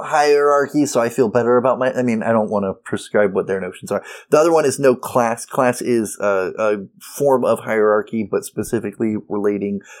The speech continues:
to privilege, wealth, access to resources, and access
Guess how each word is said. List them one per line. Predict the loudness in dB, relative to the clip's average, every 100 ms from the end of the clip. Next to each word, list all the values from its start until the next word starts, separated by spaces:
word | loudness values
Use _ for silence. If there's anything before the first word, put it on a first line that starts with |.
| _ -6
to | -6
privilege, | -2 0 2 2 2 2 -4 -20 -12
wealth, | -2 2 2 0 -4
access | -6 -2 -4 -4
to | -4
resources, | -4 -4 -2 0 0 0 -2 -2 -10
and | -10 -6
access | -6 -6 -6 -8